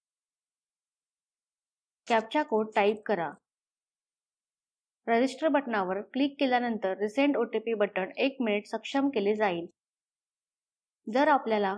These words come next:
रजिस्टर बटनावर क्लिक केल्यावर पाच मिनिटांच्या आत आपल्या मोबाईलवर एसएमएस द्वारे ओटीपी प्राप्त झाला नाही तर रिसेंड ओटीपी बटनावर क्लिक करा. रिसेंड ओटीपी बटन एकदा क्लिक केले जाऊ शकते आणि क्लिक केल्यानंतर ते अदृश्य होईल.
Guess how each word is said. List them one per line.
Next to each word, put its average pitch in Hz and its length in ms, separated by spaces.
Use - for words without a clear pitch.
रजिस्टर 240 360
बटनावर 233 460
क्लिक 254 340
केल्यावर 185 380
पाच 247 340
मिनिटांच्या 247 560
आत 220 220
आपल्या 233 320
मोबाईलवर 220 580
एसएमएस 254 480
द्वारे 196 340
ओटीपी 247 400
प्राप्त 240 340
झाला 214 260
नाही 202 240
तर 214 160
रिसेंड 277 360
ओटीपी 214 320
बटनावर 202 420
क्लिक 262 320
करा. 165 240
रिसेंड 294 360
ओटीपी 247 340
बटन 220 460
एकदा 233 260
क्लिक 247 420
केले 220 180
जाऊ 190 200
शकते 208 400
आणि 214 240
क्लिक 269 360
केल्यानंतर 220 560
ते 190 160
अदृश्य 214 420
होईल. 202 300